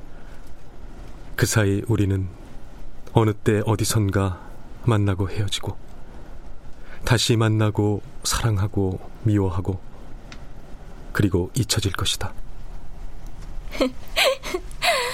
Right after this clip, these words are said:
Speaker 2: 우리 엄마 사진도 얼른 주세요.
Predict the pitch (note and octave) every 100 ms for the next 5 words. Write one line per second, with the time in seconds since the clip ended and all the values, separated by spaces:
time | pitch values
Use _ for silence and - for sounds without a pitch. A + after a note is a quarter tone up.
0 | - - - - - - B3+ A3+ A3+ -
1 | - - - - - - - - - G3
2 | A#3+ D4 E4 F#4+ F#4 F4+ C4+ F#3 G#3+ -
3 | F3+ A#3+ F#3+